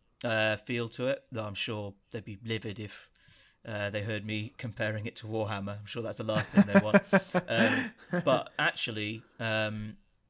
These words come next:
Speaker 1: I think, uh, I think there's always been this element of playfulness to, um, like, the Warcraft, uh, franchise that sort of says, um, <clears throat> "We can, we can make it this bold, colourful world."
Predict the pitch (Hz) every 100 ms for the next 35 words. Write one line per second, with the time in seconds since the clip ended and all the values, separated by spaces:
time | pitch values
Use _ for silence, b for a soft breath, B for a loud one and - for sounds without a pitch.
0 | _ _ _ _ - 117 143 127 - 123
1 | 113 110 110 - _ _ _ _ _ _
2 | _ _ _ _ - 120 147 139 123 139
3 | 135 143 139 143 139 135 - - 139 147
4 | 156 165 175 190 - - - 120 113 110
5 | - - 120 110 110 110 113 117 123 117
6 | 117 - 117 110 101 - - 113 107 135
7 | 127 - 110 101 101 - B B - 123
8 | - 120 117 117 123 113 110 107 - b
9 | b b b 127 113 110 107 107 107 _
10 | - - - - - - 127 131 139 127
11 | 120 117 107 - _ - - _ _ _
12 | _ 127 127 - 127 143 147 131 123 -
13 | 127 123 120 - - 123 - 120 113 123
14 | 113 98 104 -